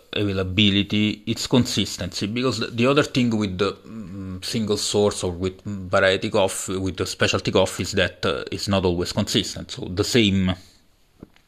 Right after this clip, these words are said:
farm can give a batch which is exceptional and a batch that is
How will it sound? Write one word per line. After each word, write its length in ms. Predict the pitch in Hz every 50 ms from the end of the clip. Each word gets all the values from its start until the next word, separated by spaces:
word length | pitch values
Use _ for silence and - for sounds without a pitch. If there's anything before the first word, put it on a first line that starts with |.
| _ _ - - - -
farm 400 | - - 127 104 104 104 104 92
can 160 | - 95 95
give 140 | 92 90 92
a 60 | 92
batch 400 | 92 87 95 92 98 - - -
which 180 | 95 - -
is 180 | 104 98 92 98 92 - - - -
exceptional 800 | - - _ - - - 95 - - - - 107 98 95 98 98
and 140 | 87 87 90
a 40 |
batch 360 | 95 92 90 85 87 - - -
that 100 | 80 78
is 340 | 82 90 87 - - -